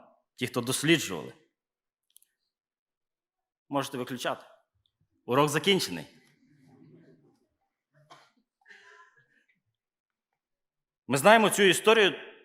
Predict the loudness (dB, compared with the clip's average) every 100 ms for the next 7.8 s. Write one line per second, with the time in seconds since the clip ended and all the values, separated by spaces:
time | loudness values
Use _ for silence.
0 | -18 -4 -4 -2 0 0 -2 -12 -18 -20
1 | _ _ _ _ _ _ _ _ _ 0
2 | 2 0 0 0 0 0 0 2 4 2
3 | 2 4 4 0 -12 -16 -14 -4 2 2
4 | 2 -2 -6 -8 -14 -20 _ _ _ _
5 | _ _ _ _ _ _ _ _ _ -4
6 | -4 -2 -2 0 0 0 -4 -4 -2 -2
7 | -2 -6 0 2 2 0 0 0